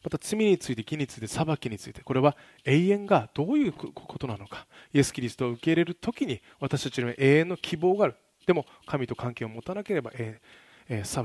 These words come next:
きがある。こういうことも教える。真理に導き入れる。ね。こういうことですよね。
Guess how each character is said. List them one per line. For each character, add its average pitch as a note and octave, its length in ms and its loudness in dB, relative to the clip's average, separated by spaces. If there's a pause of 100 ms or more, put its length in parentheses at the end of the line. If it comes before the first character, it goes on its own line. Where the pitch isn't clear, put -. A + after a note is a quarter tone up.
き - 120 -20
が - 80 -20
あ - 40 -18
る。 - 40 -20 (220)
こ - 80 -12
う - 20 -2
い - 40 -2
う - 20 -6
こ A#2 100 -10
と - 80 -10
も E3 260 -6
教 A#2 260 -10
え A2 60 -12
る。 - 100 -20 (380)
真 D#3 300 -2
理 C3 100 4
に A#2+ 140 0
導 A#2+ 260 -4 (100)
き A#2 400 -14
入 A#2+ 100 -10
れ A2+ 80 -8
る。 A2+ 100 -16 (280)
ね。 A#2 180 -10 (640)
こ C#3 100 -2
う - 20 2
い B2+ 40 2
う - 20 0
こ B2 100 -6
と A#2 120 -8
で - 80 -20
す - 80 -16
よ - 120 -18
ね。 E3 260 2